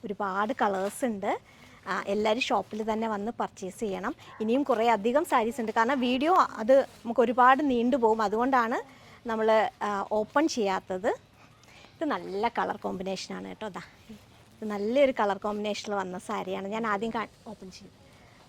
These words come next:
ആ, ചേച്ചിക്ക് അതൊക്കെ ഓപ്പൺ ചെയ്ത് കാണിക്കണം നിങ്ങളെ. അപ്പോൾ ദാ ഇതിങ്ങനെ സ്ട്രൈപ്സിൽ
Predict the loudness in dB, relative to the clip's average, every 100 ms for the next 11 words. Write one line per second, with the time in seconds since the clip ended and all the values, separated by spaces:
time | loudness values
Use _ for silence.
0 | -20 -20 -20 -20 -20 -6 -4 -2 0 -2
1 | 0 -2 0 -2 -2 -2 -2 -4 -4 -6
2 | -6 -6 -4 -2 -2 -4 -20 -16 -8 4
3 | 4 2 -10 -6 -2 0 -2 -4 -10 -4
4 | 0 0 -2 -4 0